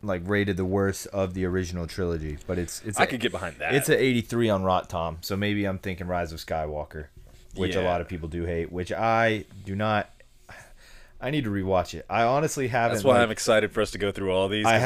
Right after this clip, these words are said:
Speaker 2: we
Speaker 1: haven't
Speaker 2: get through the end of this, it's gonna get, it's gonna be an argument.
Speaker 1: I haven't rewatched The Rise of Skywalker. Like, I've put it on and, like, watched parts of it. I haven't, like, sat down and locked in and watched the whole movie since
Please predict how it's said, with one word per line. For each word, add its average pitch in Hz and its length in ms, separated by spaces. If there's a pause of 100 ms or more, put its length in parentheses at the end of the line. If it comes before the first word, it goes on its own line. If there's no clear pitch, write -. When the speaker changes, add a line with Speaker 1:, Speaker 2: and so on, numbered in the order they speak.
(160)
Speaker 2:
we 147 60
Speaker 1:
haven't - 20
Speaker 2:
get 180 160
through 147 160
the 110 160
end 117 100
of 127 60
this, 123 240
it's 110 100
gonna 110 220
get, 101 320
it's 101 160
gonna 104 180
be 87 240
an 82 60
argument. 76 360
Speaker 1:
I 110 120
haven't 131 520
rewatched 110 720
The 107 80
Rise 98 380
of 95 80
Skywalker. 98 680
Like, 95 220
I've 92 340
put 127 140
it 117 100
on 113 240
and, 101 120
like, 92 100
watched 95 340
parts 98 300
of 92 60
it. 92 160
I 98 140
haven't, 104 280
like, 92 180
sat 92 360
down 95 240
and 87 100
locked 92 260
in 90 140
and 85 140
watched 90 220
the 87 100
whole 92 120
movie 90 280
since - 480